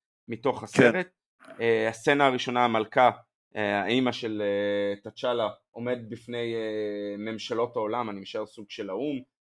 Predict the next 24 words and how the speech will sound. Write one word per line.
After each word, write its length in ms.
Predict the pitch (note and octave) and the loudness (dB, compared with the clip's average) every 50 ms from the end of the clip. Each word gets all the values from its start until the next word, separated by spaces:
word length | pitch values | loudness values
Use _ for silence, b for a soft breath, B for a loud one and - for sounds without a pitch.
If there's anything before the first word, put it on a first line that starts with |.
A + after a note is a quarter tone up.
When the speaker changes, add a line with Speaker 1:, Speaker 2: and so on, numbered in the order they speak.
| _ _ _ - | _ _ _ -16
Speaker 1:
שנוזפים 1800 | - - A2 G#2 G#2 G#2 G#2 G2+ G2 G2 G2 G2 G2 G2 G2+ G2 F#2+ G2 F2+ - _ - B2 C3 C#3+ C#3+ C3+ - - - - D#3 D#3+ D#3+ C3+ | -10 -6 -6 -4 -4 -4 -4 -4 -2 -4 -4 -4 -4 -4 -4 -4 -4 -6 -6 -10 _ -10 -6 -2 0 0 -2 -2 -6 -2 0 0 2 4 6
בה 160 | C3+ A#2+ A#2 | 6 6 6
על 100 | A#2 A2+ | 6 4
זה 120 | A2 B2+ | 2 -2
שהיא 240 | B2+ - - B2 A#2 | -2 -2 -2 -2 0
לא 300 | A#2 A#2 A#2 A#2+ A#2+ A#2+ | 2 2 4 4 4 2
מ-, 380 | A#2 A2+ A2 G#2+ G#2+ G#2+ G#2+ G#2 | 0 -2 -4 -6 -6 -6 -6 -8
מ-, 280 | G#2 G#2 G#2 G2 G2+ | -8 -8 -8 -10 -10
חולקת 520 | - - - B2+ A#2+ A#2+ B2+ B2+ - - C3 | -12 -10 -4 -2 0 0 0 -2 -2 -2 -2
הוויברניום 800 | A#2+ G#2 G#2+ A#2+ G2 F#2 G2 A2 A#2 A#2+ A#2+ B2 A#2 A2 G2+ F#2 _ _ _ _ _ _ _ | -2 0 -2 -6 -4 -4 -2 0 0 2 2 0 0 -2 -4 -6 _ _ _ _ _ _ _
עם 160 | - A2 G#2+ G2+ | -8 -4 -2 0
העולם. 500 | G2 F#2+ F#2+ G2+ A2+ C3 E3 G#3+ A3+ A3+ - _ _ _ _ _ _ _ - A2+ | 2 2 2 4 6 6 6 6 4 0 -6 _ _ _ _ _ _ _ -12 -8
אה, 1120 | A2 G#2+ G#2+ G#2+ G#2 G#2 G#2 G#2 G#2 G2+ G#2 G2+ G2+ G2+ G2+ G2 G2+ G2+ G2+ G2+ G2+ G2 - _ - | -4 -2 -2 -2 -2 -2 -2 -4 -4 -4 -4 -4 -4 -4 -4 -4 -4 -4 -4 -6 -6 -8 -10 _ -8
ובחלק 1000 | G#2+ G#2 G#2 G#2 G#2 G#2 - _ _ - A2 G#2 A2 - - D#3 D#3 F3 - - | -6 -4 -4 -4 -4 -6 -8 _ _ -16 -10 -10 -10 -8 -4 -2 -2 -2 -4 -6
השני 340 | B2+ - - A#2+ C3 F3 G3 | -12 -10 -8 -6 -6 -6 -6
של 180 | - - A#3+ | -6 -6 -6
הסצנה 400 | - - - - C3+ C3 C3 C3+ | -8 -8 -6 -4 -2 0 2 2
רואים, 420 | B2 G#2 A2+ B2 C#3+ D3+ D#3+ F3+ F3 _ _ _ _ _ _ _ - | 2 2 2 2 2 2 0 0 -4 _ _ _ _ _ _ _ -4
אה, 220 | A2+ A2 G#2+ G#2+ G#2+ G#2 | -2 0 0 0 0 -2
צוות 380 | - - C#3+ C3+ B2+ D3+ D3 - | -2 0 0 0 0 0 -6 -6
כוחות 320 | - A#2+ - - C#3 B2+ | -8 -6 -4 -4 -2 0
מיוחדים 480 | C3+ C3 B2 - - A#2+ B2+ F3+ F3+ D3 | 0 -2 0 0 -2 0 0 0 0 0
מנסה 380 | C3 A2+ A2+ - - C#3+ C#3 C3+ - _ _ _ - | -2 -2 -4 0 2 2 2 2 0 _ _ _ -10
לפרוץ 760 | A#2+ A#2+ A#2+ - - C#3 E3 F#3 D#3+ - - - - - | -10 -10 -10 -8 -6 0 4 4 4 4 2 -10 -20 -20